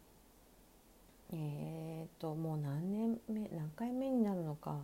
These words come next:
わからないんですけれども、あの、熊手をね、毎年、なんだ？新調していくっていうんですか？更新していくっていうんで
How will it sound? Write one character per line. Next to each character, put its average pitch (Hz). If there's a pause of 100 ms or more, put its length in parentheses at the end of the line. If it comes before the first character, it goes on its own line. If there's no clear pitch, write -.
(600)
わ 147
か 190
ら 214
な 214
い 156
ん 151
で 147
す -
け 151
れ 143
ど 143
も、 147 (600)
あ 170 (100)
の、 156
熊 220
手 226
を 220
ね、 277 (420)
毎 175
年、 160 (260)
な 165
ん 139
だ？ 160 (340)
新 180
調 175
し 175
て 185
い -
く 208
っ -
て -
い 80
う 76
ん -
で -
す -
か？ 165 (120)
更 165
新 196
し -
て 180
い 170
く -
っ 185
て 180
い 180
う 170
ん 160
で 175